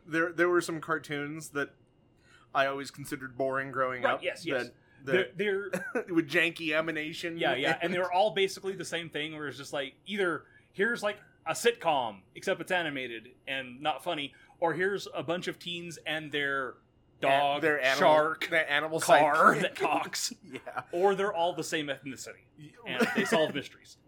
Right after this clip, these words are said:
Speaker 1: Yeah.
Speaker 2: And that's like, yeah,
Speaker 1: Right,
Speaker 2: yeah, that's,
Speaker 1: right,
Speaker 2: that's
Speaker 1: right.
Speaker 2: Hanna-, Hanna-Barbera in a nutshell.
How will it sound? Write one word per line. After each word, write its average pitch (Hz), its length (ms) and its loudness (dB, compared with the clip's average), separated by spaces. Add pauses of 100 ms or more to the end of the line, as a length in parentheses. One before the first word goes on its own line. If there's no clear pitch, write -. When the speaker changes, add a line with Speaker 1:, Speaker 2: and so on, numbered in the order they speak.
(100)
Speaker 1:
Yeah. 113 300 -4 (200)
Speaker 2:
And 135 80 -10
that's 123 220 -10
like, 107 180 -10 (180)
yeah, 160 60 -18 (140)
Speaker 1:
Right, 135 160 6
Speaker 2:
yeah, - 80 -4
that's, 135 320 4
Speaker 1:
right, 127 100 -4
Speaker 2:
that's 113 240 0
Speaker 1:
right. 160 260 0
Speaker 2:
Hanna-, 143 220 -4
Hanna-Barbera 127 320 -2
in 123 60 -8
a 110 60 -10
nutshell. - 340 -14